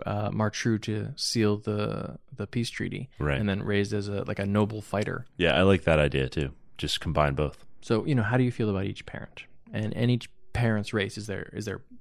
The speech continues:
Speaker 1: pride, perhaps? Or sort of the more traditional shame about having an orc parent?
Speaker 2: Or the opposite, having a human parent.
Speaker 1: Yeah, actually. Yeah, if you're looking among the tribes.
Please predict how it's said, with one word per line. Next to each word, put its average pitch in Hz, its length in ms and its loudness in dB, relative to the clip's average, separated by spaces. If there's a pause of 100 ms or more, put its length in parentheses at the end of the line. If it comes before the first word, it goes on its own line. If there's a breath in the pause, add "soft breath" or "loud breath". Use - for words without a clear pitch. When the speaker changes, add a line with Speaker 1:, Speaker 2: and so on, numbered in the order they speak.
(280)
Speaker 1:
pride, 123 640 2
perhaps? - 560 -4 (460 soft breath)
Or 110 400 4
sort 117 140 2
of 110 60 2
the 113 60 4
more 113 160 4
traditional 110 640 2
shame 98 440 0
about 95 320 -4 (120)
having 98 360 -4
an 101 120 -4
orc 101 240 -6
parent? 87 380 -8 (1000)
Speaker 2:
Or 95 200 6
the 78 160 4
opposite, 76 400 2 (300)
having 65 280 0
a 60 40 -4
human 71 300 -2
parent. - 280 -10 (100)
Speaker 1:
Yeah, 117 380 4
actually. 107 380 -2
Yeah, 107 180 2
if 107 80 -2
you're 110 60 2
looking 107 160 0
among 107 160 2
the 110 60 -2
tribes. 113 480 -2